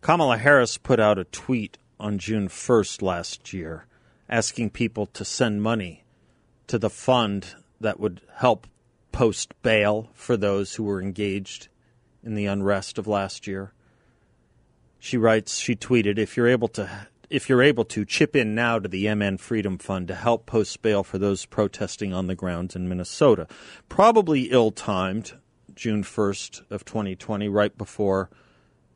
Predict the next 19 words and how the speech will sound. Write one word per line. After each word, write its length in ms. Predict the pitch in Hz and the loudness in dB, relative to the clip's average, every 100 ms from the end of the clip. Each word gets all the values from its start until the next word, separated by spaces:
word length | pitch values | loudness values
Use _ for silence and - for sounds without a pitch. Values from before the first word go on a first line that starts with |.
| _ _ | _ _
something 360 | - 110 98 101 | -6 -4 -4 -4
like 200 | 90 - | -6 -6
sixty 360 | - - - | -10 -10 -10
people 360 | 98 110 95 98 | -8 -8 -6 -4
were 260 | 95 95 87 | 0 0 0
arrested 460 | 95 90 - 92 | -2 -4 -8 -6
that 240 | 98 92 - | -4 -4 -4
week 260 | 95 - | -8 -4
in 80 | 98 | -4
a 80 | 85 | -2
riot 400 | 90 98 95 - | 0 2 0 -4
in 160 | 90 82 | -12 -10
Minnesota. 640 | 82 80 - 80 80 87 _ _ _ _ _ - - _ _ _ - 113 - | -10 -10 -10 -8 -8 -10 _ _ _ _ _ -20 -20 _ _ _ -20 -6 4
But 300 | 139 127 _ _ - | 4 4 _ _ -6
when 180 | 131 123 | 0 2
you 80 | 113 | 2
go 240 | 139 190 | 4 4
to 80 | 220 | 6
that 300 | 120 123 | 4 4